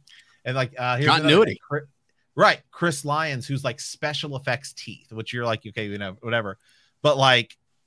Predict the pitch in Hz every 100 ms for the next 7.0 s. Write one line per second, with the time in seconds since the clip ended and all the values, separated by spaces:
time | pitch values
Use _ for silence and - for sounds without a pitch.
0 | _ 143 156 156 165 160 160 151 151 139
1 | 170 165 - - 151 147 151 160 139 117
2 | 117 127 151 143 139 143 151 135 139 143
3 | 120 117 _ _ _ 127 113 107 _ _
4 | _ _ _ _ _ _ 127 127 131 180
5 | - 135 110 104 117 113 107 110 135 139
6 | 113 107 101 92 104 90 87 85 - 73